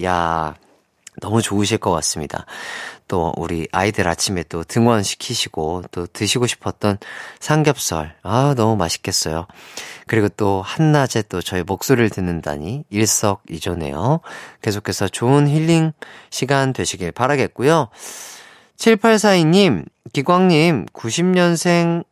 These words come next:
우리 작은 딸하고 동갑이네요.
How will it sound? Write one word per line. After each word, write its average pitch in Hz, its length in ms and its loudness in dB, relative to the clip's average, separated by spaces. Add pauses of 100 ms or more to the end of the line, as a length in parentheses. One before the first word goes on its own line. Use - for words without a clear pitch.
(160)
우리 131 600 -2
작은 143 480 -2
딸하고 131 400 0
동갑이네요. 131 1040 0